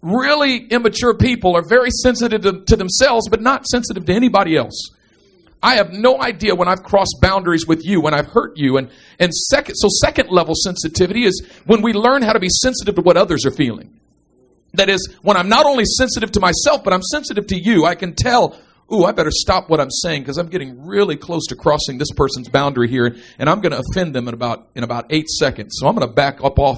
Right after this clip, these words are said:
that, and, and I'm gonna change my tone of voice, and I'm gonna change the look on my face." In other words, I'm sensitive to where your boundaries are, and, and when I've crossed one, I feel it. And I can walk away from a conversation and go,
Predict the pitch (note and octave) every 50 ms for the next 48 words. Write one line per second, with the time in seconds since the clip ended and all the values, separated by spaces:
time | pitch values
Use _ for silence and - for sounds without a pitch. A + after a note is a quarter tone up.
0 | - - A#2+ G#2+ G#2 - - _ - A#2 A2+ G#2+ A2 G#2 G#2 - - _ _ _
1 | _ _ _ - B2+ B2 D#3 G3 D#3+ C#3 C3+ - - G3 F3+ F3 F3 - - D3
2 | C3+ B2+ - - D#3 C#3+ - - - - E3+ E3+ E3+ D3+ C3+ B2+ - - C3 B2
3 | C3 C#3 C3+ B2+ B2 - - F3+ F#3 F#3 F3+ - C3+ C#3+ D3 F3 F3 - D3+ C#3+
4 | C3+ C3+ B2+ - - F#3 F3 D#3 C#3 - - - - - - - - - - -
5 | - F#3 A3 G#3+ G3 F#3 E3+ F3 E3+ D#3 D#3 - - - - C4+ C#4+ - - A#3+
6 | G3 G3 - G3+ F#3 G3 A3+ A#3+ B3+ B3 G#3+ A3 G3+ - F#3 G3+ G#3 G#3+ F#3 F#3
7 | F#3 E3+ D#3+ C3 D#3+ F#3 G3 F#3+ F3 D3+ C#3+ C#3+ C#3+ C#3+ - E3+ E3 E3+ F#3+ E3+
8 | D#3 - - - - C4 C#4 C4 - - - F#3+ E3+ D3+ D3 D3 - - A#3 G#3+
9 | D3+ B2 G#2+ - - - _ - - - D#3+ F#3 G3 F#3+ G#3 F#3 - A3 A#3+ B3
10 | - B3 A#3+ A#3 A3 G#3 F#3+ E3+ - - G#3 F#3+ F3+ E3+ - - G#3 G3+ F#3+ -
11 | F#3 D#3+ D#3 D3+ C#3+ D3+ C#3+ C3+ A#2+ -